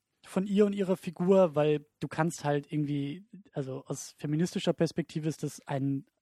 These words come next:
ist das grausam zu gucken, was da irgendwie, welche Rolle sie einnimmt, welche Rolle sie spielt, wie sie die spielt und dass irgendwie Martys komplette Existenz darauf zurückzuführen ist, dass Biff sie fast vergewaltigt hätte,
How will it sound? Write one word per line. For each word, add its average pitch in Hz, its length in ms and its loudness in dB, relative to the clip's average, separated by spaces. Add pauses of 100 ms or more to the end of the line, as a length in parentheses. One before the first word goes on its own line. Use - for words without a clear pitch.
ist - 140 -8
das - 160 -6
grausam 151 520 6
zu - 120 -6
gucken, 147 360 -4
was 135 140 -4
da 147 120 -4
irgendwie, 143 460 -4
welche 160 280 0
Rolle 196 280 4
sie 196 180 0
einnimmt, 202 580 0 (420)
welche 151 380 -2
Rolle 165 180 6
sie 147 140 -2
spielt, 214 680 2 (340)
wie 156 220 0
sie 226 120 0
die 202 160 0
spielt 208 640 0 (480)
und 170 460 0
dass 165 360 0
irgendwie 170 600 -4 (160)
Martys 170 540 2
komplette 180 400 2
Existenz 175 600 -4
darauf 170 320 2
zurückzuführen 175 640 0
ist, 170 160 0
dass 151 120 -2
Biff - 500 0
sie 165 240 -4
fast 190 260 2
vergewaltigt 165 680 2
hätte, 208 360 0